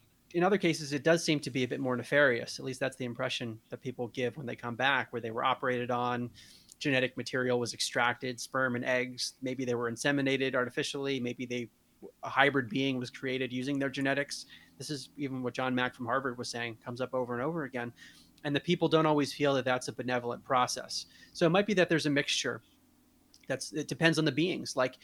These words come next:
in the same way that on this planet, we have some humans that have very benevolent intent and others who are more psychopathic. You could have that within a certain species of an interdimensional being or an, uh, uh, an interplanetary being, a being from another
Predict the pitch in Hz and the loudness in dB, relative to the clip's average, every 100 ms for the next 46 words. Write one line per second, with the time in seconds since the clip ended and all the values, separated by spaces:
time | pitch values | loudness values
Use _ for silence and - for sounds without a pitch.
0 | - - 151 147 - 147 143 139 135 131 | -20 -10 -4 0 4 4 6 6 4 2
1 | 151 - 135 127 120 123 - 135 127 139 | 0 0 0 0 -2 -2 -2 -4 -2 -2
2 | 131 131 123 123 117 131 131 120 131 131 | -2 -4 -4 -4 -2 0 0 0 0 0
3 | 139 131 127 143 143 131 127 123 135 127 | 0 -2 0 0 0 0 -2 -2 0 0
4 | 127 127 - 135 131 135 147 - - _ | 2 0 0 0 0 2 2 0 -6 _
5 | - - _ 165 185 175 151 156 170 151 | -20 -20 _ 0 8 8 10 6 6 2
6 | 160 147 - 170 143 - 180 190 151 120 | 2 2 2 0 0 -2 -2 0 -2 2
7 | 127 120 127 127 131 127 127 120 139 120 | 0 2 -2 -2 -4 -4 -2 -2 -4 -4
8 | 127 131 131 139 127 127 120 _ _ _ | -2 -2 -4 -2 0 0 -4 _ _ _
9 | 131 123 - _ _ _ _ - - - | -4 -4 -6 _ _ _ _ -14 -14 -12
10 | 143 131 131 123 135 135 139 123 113 123 | -8 -6 -6 -2 0 0 0 -2 -2 -8
11 | 127 - - - 131 131 127 123 131 123 | -8 -14 -18 -10 -10 -8 -8 -6 -4 -4
12 | 120 120 | -4 -6